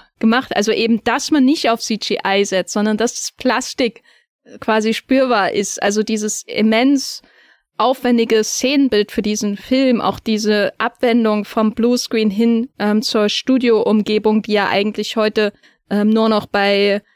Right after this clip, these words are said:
dem einen oder anderen Wes Anderson-Film in dieser Form zu sehen ist. Also ich fühlte mich sehr, sehr oft an eine Art, äh, äh, Wes Anderson-Film auf Blockbuster-Niveau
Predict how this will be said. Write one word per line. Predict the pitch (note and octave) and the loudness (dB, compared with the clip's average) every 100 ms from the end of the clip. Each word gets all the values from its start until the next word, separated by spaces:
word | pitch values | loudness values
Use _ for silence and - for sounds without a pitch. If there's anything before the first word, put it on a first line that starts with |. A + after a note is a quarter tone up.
| _ _ _ - | _ _ _ -6
dem | G3+ | -4
einen | D#3+ A3 | 0 2
oder | A3 G3 | 2 2
anderen | - G#3+ G#3 G3 F#3+ - A#3 | 2 0 0 -2 -6 -8 -6
Wes | G3+ G3+ - | -4 -4 0
Anderson-Film | G#3+ C#4 G3+ F#3+ - G3 F#3+ - | 2 2 0 -4 0 0 2 -2
in | G3+ | -4
dieser | F#3+ G3+ G3 F#3 | -2 -2 -2 -2
Form | - G3 F#3 F3+ F3+ _ | -2 0 0 -2 -8 _
zu | - | -8
sehen | F#3+ F#3+ | -2 -2
ist. | G3 | 0
Also | - G3 | -2 -2
ich | G3+ - | -4 -2
fühlte | C4 A#3 | 0 2
mich | A3+ | 0
sehr, | - A#3 B3 | 0 0 2
sehr | A#3+ - | 2 2
oft | A3+ - | -2 -2
an | G#3+ A#3 | 0 2
eine | G#3 | 2
Art, | G#3 G#3 G#3 - - | 0 0 -4 -10 -6
äh, | G#3 G3+ G3+ F3+ | -4 -2 -2 -4
äh, | - G3 G3 | -2 -2 0
Wes | G3+ G#3 - | -4 -4 -2
Anderson-Film | G#3 B3 A#3 A#3+ A#3 - A3+ A3 A3 A3+ _ _ _ _ | 2 2 2 0 -2 0 0 2 0 -2 _ _ _ _
auf | - F#3+ - | -6 -4 -2
Blockbuster-Niveau | A#3 - A#3+ - A3 G#3 G3+ F#3+ G3 G3+ | -4 0 -4 0 0 2 0 2 4 4